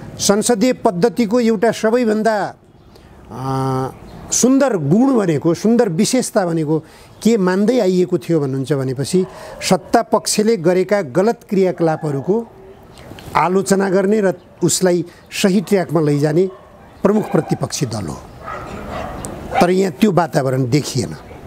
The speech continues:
प्रमुख प्रतिपक्षी दल यस्तो भइदियो,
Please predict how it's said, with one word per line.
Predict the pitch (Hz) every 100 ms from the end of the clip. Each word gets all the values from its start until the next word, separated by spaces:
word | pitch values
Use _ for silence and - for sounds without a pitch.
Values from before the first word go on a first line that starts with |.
| - - - - - - - - - - -
प्रमुख | 185 220 240 -
प्रतिपक्षी | 240 254 190 254 262
दल | 254 254
यस्तो | 240 220 277
भइदियो, | 196 190 190 254 208 202